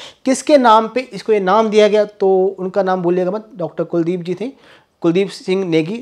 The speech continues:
तो ये आपने भूलना नहीं है। बाकी स्टूडेंट एक बात कहना चाहेंगे, हमारे डिफरेंट डिफरेंट कोर्स चल रहे हैं, जो स्टूडेंट इसमें इंटरेस्टेड है, चाहते हैं तो मिल सकता है। तो रिकॉर्डिंग लेक्चर है हमारे पास, already रिकॉर्ड किया हुआ है हमने,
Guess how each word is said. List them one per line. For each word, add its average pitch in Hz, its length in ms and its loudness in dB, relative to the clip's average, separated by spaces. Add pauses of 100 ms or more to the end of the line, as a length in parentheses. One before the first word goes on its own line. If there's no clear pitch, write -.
(120)
तो 180 100 0
ये 180 100 4
आपने 175 220 2
भूलना 156 300 -2
नहीं 170 160 -4
है। 190 100 -6 (500)
बाकी 240 220 6
स्टूडेंट 277 260 6
एक 214 60 -2
बात 240 220 8
कहना 240 200 4
चाहेंगे, 226 360 2
हमारे 202 340 2
डिफरेंट 202 420 0
डिफरेंट 208 320 -6
कोर्स 208 240 4
चल 202 200 2
रहे 202 120 0
हैं, 202 320 -4
जो 196 160 2
स्टूडेंट 196 400 -2
इसमें 185 260 -6
इंटरेस्टेड 196 460 -4
है, 190 220 -4 (400)
चाहते 180 340 4
हैं 202 100 0
तो 196 100 -4
मिल 190 140 -2
सकता 202 340 -2
है। 196 140 4
तो 190 140 -2
रिकॉर्डिंग 190 480 2 (100)
लेक्चर 170 280 0
है 180 60 2
हमारे 170 240 0
पास, 196 180 -2
already 180 320 0
रिकॉर्ड 185 280 2
किया 170 220 0
हुआ 180 200 2
है 180 60 -4
हमने, 180 340 -6